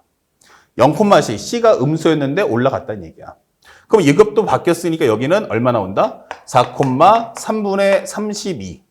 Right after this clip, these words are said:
삼 콤마 삼십이 알파 마이너스 C, 이렇게 되겠죠. 자, 그러면 현재 우리가 알고 있는 힌트는 근데 이 값 자체가 여기가 에프 영인데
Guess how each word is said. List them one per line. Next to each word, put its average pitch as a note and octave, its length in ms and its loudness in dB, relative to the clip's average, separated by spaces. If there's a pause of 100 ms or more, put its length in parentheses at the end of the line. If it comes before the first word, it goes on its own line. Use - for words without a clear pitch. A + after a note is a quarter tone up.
(300)
삼 G3 340 -10
콤마 G3 560 4
삼십이 G#3 1000 -6 (260)
알파 D#3+ 720 2
마이너스 G2 680 -4
C, D3+ 80 -8
이렇게 G2 160 -10
되겠죠. - 400 -14 (1040)
자, G#2+ 340 2
그러면 D#3 640 4 (220)
현재 B3+ 300 4
우리가 F3 360 6
알고 B2 220 0
있는 D#3 140 -2
힌트는 F#3 560 -10
근데 G#3+ 240 -2
이 F3+ 260 -4
값 E3 240 -8
자체가 A2+ 720 -4
여기가 D3 220 2
에프 - 360 -2
영인데 E3+ 600 0